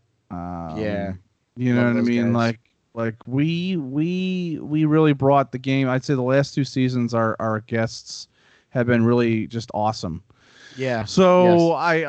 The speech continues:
Speaker 1: I wanna thank them, and I wanna thank you. We,
Speaker 2: Yeah.
Speaker 1: we did it, buddy. Um, we're
Speaker 2: Yeah.
Speaker 1: gonna be rich. We're gonna be fucking rich.
Speaker 2: Oh man, I can't wait to get my first yacht.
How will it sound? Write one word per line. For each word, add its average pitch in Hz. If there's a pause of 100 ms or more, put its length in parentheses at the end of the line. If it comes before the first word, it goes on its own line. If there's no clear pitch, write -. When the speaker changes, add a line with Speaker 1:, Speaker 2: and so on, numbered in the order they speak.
Speaker 1:
I 151
wanna 151
thank 143
them, 151
and 139
I 135
wanna 131
thank 123
you. 131 (140)
We, 120
Speaker 2:
Yeah. -
Speaker 1:
we 117
did 120
it, 151
buddy. 185 (160)
Um, 113
we're 113
Speaker 2:
Yeah. 127
Speaker 1:
gonna 135
be 165
rich. 185
We're 120
gonna 131
be 160
fucking 143 (320)
rich. 156
Speaker 2:
Oh 98
man, 95
I 87
can't 107
wait 107
to 107
get 104
my 98
first 104
yacht. 98